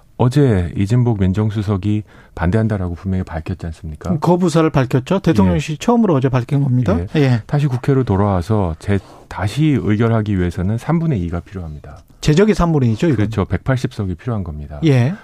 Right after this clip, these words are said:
Speaker 1: 민주당 그 숫자 갖고 있지 않거든요.
Speaker 2: 음.
Speaker 1: 그럼 이 엔드게임이 과연 뭐냐라고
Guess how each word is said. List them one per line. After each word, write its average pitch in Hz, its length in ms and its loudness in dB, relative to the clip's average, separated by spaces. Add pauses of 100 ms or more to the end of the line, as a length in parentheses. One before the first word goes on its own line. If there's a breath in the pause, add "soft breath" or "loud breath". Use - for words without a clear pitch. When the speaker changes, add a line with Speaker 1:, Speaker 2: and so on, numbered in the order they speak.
Speaker 1:
민주당 135 460 2
그 117 120 0
숫자 - 280 -4
갖고 87 260 -6
있지 98 160 -8
않거든요. 80 640 -10
Speaker 2:
음. 117 520 0
Speaker 1:
그럼 151 180 -2
이 123 180 2
엔드게임이 131 560 2
과연 98 280 -2
뭐냐라고 80 600 -6